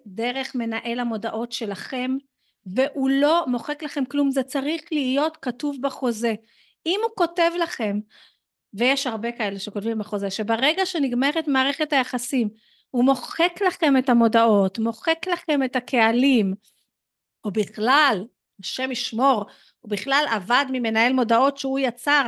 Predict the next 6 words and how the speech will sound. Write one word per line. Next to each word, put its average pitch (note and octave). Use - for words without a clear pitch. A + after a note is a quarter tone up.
תחת C4+
הביזנס B3
מנג'ר B3+
של A3
הסוכנות C4
שלו, A3+